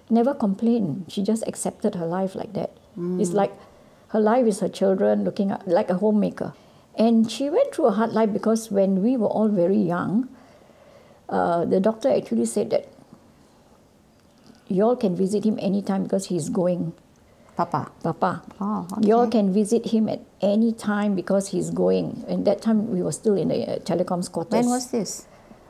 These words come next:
Speaker 1: When the, we were staying in telecoms quarters. And then, uh,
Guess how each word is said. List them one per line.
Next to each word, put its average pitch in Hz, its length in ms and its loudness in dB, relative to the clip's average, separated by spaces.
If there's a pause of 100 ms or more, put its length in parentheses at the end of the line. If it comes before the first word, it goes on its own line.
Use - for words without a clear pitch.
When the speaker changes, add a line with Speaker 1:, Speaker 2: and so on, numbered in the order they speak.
(380)
Speaker 1:
When 202 280 2
the, 175 380 2
we 208 120 4
were 208 180 4
staying 220 300 2
in 190 60 0
telecoms 190 460 -2
quarters. - 540 -4 (120)
And 196 140 0
then, 233 200 4
uh, 180 440 -2